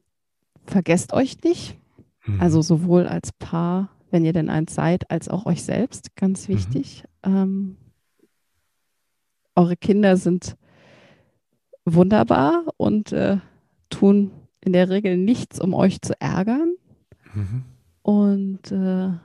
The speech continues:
Speaker 1: der dritte Tipp ist, mh, mit Leichtigkeit geht's einfacher.
Speaker 2: Mhm. Denkt an euch, eure Kinder sind wunderbar und Leichtigkeit.
Speaker 1: Ja.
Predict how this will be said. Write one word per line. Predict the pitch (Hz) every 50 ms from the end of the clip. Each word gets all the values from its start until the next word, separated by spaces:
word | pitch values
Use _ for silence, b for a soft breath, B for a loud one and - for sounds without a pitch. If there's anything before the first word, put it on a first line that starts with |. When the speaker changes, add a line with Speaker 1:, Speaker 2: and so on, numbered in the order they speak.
| _ _ _ _ _ - _ -
Speaker 1:
der | 170 175
dritte | - 175 190 - - 226
Tipp | - - - 190 - -
ist, | - 185 170 - - - - - - _ _ _ _ _ _ _ _ _ _ _ _
mh, | 185 175 170 175 170 165 175 170
mit | 185 165 -
Leichtigkeit | 151 139 151 185 - - - - - - - - 151 139 - - - - - - _ _ _ _ _ _ _ _ _ _ _ _ _ _ _ _
geht's | - 170 151 - - -
einfacher. | - - - 180 - - - 180 - - - - - _ _ _ _ _ _ _ _ _ _ _
Speaker 2:
Mhm. | 131 110 98 92 90 110 123 139 143 - - _ _ _ _ _ -
Denkt | 107 120 135 135 139
an | 135 131 127
euch, | 127 127 135 139 143 139 - -
eure | 104 107
Kinder | 101 - 113 113 101
sind | 90 104 98 98
wunderbar | 107 123 131 131 123 127 117 120 117 117 117 - -
und | - 110 104 107 104 - - -
Leichtigkeit. | 101 98 92 92 - - - 98 - - - - 95 95 95 - - - - _ _ _ _ _ B B B B B B B B
Speaker 1:
Ja. | B -